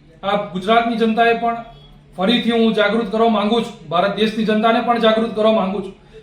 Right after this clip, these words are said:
કે આ ખૂબ ગંભીર બાબત છે. આપણે સૌ આ વીડિયોના માધ્યમથી નિહાળી શકીએ છીએ કે આ લોકો કેટલા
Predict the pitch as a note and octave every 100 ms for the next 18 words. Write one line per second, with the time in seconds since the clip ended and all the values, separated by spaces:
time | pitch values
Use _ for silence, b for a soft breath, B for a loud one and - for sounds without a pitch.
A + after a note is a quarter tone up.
0 | - F3+ F#3+ F#3+ G#3 F#3 F#3 A3+ B3 A3+
1 | A#3 A#3 - A#3+ - - - - F3+ G#3+
2 | G#3+ - A3 A3+ A3 F#3+ G3 A3+ A3 G3
3 | G#3 G#3+ G#3 F#3+ G3+ A#3 A3+ G#3+ A3 F#3+
4 | - - - - - G3+ G#3+ G#3+ G#3+ G#3
5 | F#3+ A#3+ C4